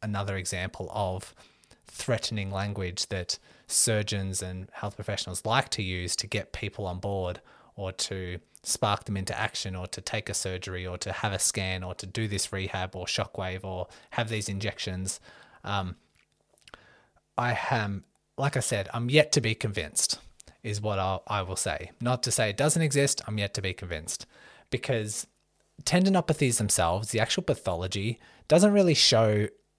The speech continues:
<clears throat> too much, like, on scans. You can have, like, a tendon. Let's just say it's the size of your thumb. And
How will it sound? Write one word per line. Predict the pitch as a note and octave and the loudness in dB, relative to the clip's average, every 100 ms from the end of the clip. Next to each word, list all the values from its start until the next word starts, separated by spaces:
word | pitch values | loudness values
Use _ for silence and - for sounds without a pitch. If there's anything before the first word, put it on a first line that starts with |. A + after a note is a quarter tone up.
| - | 2
<clears throat> | D#3 C#3 - - | 4 4 -2 -4
too | - B2 | 4 6
much, | G#2+ G2 - - | 6 2 0 0
like, | G2 G2 | 2 2
on | G#2+ F#2+ | 0 0
scans. | - G2+ F#2+ D#2+ E2+ - - - - - | 0 0 -2 -4 -4 -4 -4 -20 -20 2
You | E3 | 4
can | - | 6
have, | E3 E3+ C#3 | 8 8 6
like, | B2 - | 2 2
a | |
tendon. | - - A#2 G2+ F2 F2+ _ _ - | -4 0 0 0 -2 -4 _ _ 4
Let's | E3 F#3 | 6 6
just | F3 | 8
say | C#3+ | 6
it's | B2+ | 6
the | A#2 | 0
size | - G#2+ G2+ G2 | 4 6 8 6
of | - G#2+ | 0 -4
your | F#2 | -4
thumb. | - F2 D#2 - - _ _ _ _ - | 0 0 0 -8 -20 _ _ _ _ 4
And | C3 A#2+ A#2+ A#2 | 6 6 4 0